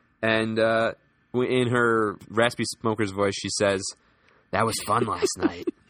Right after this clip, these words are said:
Speaker 1: That's how the scene starts.
Speaker 2: <laughs> Yeah, this is a very, like, um, placid is a good word for it, the way Deborah is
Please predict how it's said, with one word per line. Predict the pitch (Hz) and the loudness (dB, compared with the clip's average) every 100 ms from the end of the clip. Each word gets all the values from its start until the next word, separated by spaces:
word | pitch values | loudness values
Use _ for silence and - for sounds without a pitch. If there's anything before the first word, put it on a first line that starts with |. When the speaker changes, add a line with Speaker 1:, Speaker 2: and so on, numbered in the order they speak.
| _ _ _ _ _ _ | _ _ _ _ _ _
Speaker 1:
That's | |
how | 107 | -2
the | 95 | -2
scene | - 95 | -2 -4
starts. | - 87 85 - - | -2 -2 0 -2 2
Speaker 2:
<laughs> | - - - - | 2 0 -10 0
Yeah, | 185 226 | 6 8
this | 180 180 | 6 4
is | 208 | 2
a | 202 | 4
very, | 175 180 196 | 6 6 6
like, | 170 160 156 | 6 4 4
um, | 151 143 139 131 131 _ - - _ _ _ | 2 4 0 -4 -8 _ -20 -20 _ _ _
placid | - 190 226 220 | 6 6 6 2
is | 190 | 0
a | 156 | 2
good | 170 | 0
word | 139 160 170 | 6 6 6
for | - | 0
it, | 117 | -2
the | 117 | 2
way | 123 120 | 2 4
Deborah | 131 120 123 | 4 2 2
is | 123 123 | 2 2